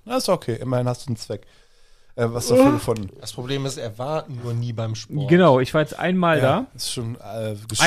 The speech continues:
Speaker 2: Einmal dieses Jahr, vor zwei Tagen.
Speaker 3: Was
Speaker 2: Und hab
Speaker 3: ist ja auch noch nicht so alt, das Jahr.
Speaker 2: Muskelkater des Todes, aber geil. Ich hab schon, wir haben vorhin schon geredet, also ich steh da drauf. Ich, ich weiß nicht, was mit mir nicht stimmt, aber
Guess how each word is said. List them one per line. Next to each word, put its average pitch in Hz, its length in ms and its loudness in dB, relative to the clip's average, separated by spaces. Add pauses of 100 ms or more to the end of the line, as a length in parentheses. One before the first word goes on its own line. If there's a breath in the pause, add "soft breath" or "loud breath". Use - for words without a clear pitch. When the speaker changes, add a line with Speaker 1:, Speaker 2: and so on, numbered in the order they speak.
Speaker 2:
Einmal 165 220 6
dieses 110 300 -2
Jahr, 117 100 0
vor - 180 -4
zwei 156 220 2
Tagen. 170 460 -2 (300)
Speaker 3:
Was 127 120 -2
Speaker 2:
Und 117 140 0
hab 131 80 2
Speaker 3:
ist 156 100 2
ja 170 80 4
auch 147 80 4
noch 135 100 2
nicht 127 160 0
so 120 140 -2
alt, 104 180 -8
das 117 160 2
Jahr. 151 80 6
Speaker 2:
Muskelkater 165 640 2
des 143 160 -2
Todes, 127 400 0
aber 117 220 2
geil. 131 340 6
Ich 113 100 -4
hab 127 120 0
schon, 127 320 0
wir 135 60 4
haben 135 100 2
vorhin 147 280 -4
schon 151 140 0
geredet, 131 320 2
also 113 160 0
ich 123 100 2
steh 170 200 4
da 143 120 8
drauf. 104 460 2
Ich, 123 100 -8
ich - 200 -4
weiß 156 180 2
nicht, - 160 -4
was - 140 -2
mit 139 120 0
mir 135 100 2
nicht 131 140 0
stimmt, 175 240 0
aber 135 260 4